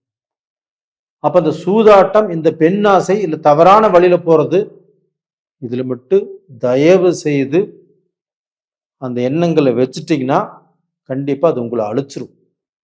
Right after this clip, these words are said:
அது அல்லாமல் நல்ல பாதையில போனீங்கன்னா உங்களை வளர்த்து விடும்.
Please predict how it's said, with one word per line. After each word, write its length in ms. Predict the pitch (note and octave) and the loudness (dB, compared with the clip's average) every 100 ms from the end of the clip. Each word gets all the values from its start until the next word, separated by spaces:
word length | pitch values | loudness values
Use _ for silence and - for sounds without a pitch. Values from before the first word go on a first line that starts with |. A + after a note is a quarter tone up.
| _ _ _ _ | _ _ _ _
அது 260 | C#3 C#3 C3 | -2 0 2
அல்லாமல் 520 | E3 G#3 G#3 G#3 E3+ | 2 4 4 4 0
நல்ல 300 | C#3+ F#3+ A3+ | 0 2 4
பாதையில 400 | A3 G3 F#3 D#3+ D#3+ | 6 6 6 2 0
போனீங்கன்னா 380 | D#3 D3 D#3+ A3+ - _ _ _ | 0 0 -2 -2 -8 _ _ _
உங்களை 260 | - A#2+ A#2+ | -16 -10 -6
வளர்த்து 380 | A2+ B2+ - A#2+ | -4 -4 -4 -12
விடும். 240 | G#2+ - | -12 -18